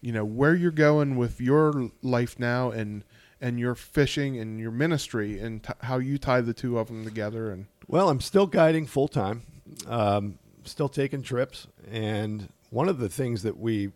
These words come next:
Speaker 2: started last year, which is really a lot of fun, is every Friday night during the season,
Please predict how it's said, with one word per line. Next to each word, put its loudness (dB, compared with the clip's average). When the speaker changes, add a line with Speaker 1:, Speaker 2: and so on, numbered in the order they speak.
Speaker 2:
started -2
last -8
year, 0
which -2
is 0
really 4
a 0
lot 2
of 0
fun, -4
is -4
every 2
Friday 2
night -4
during -4
the -6
season, -4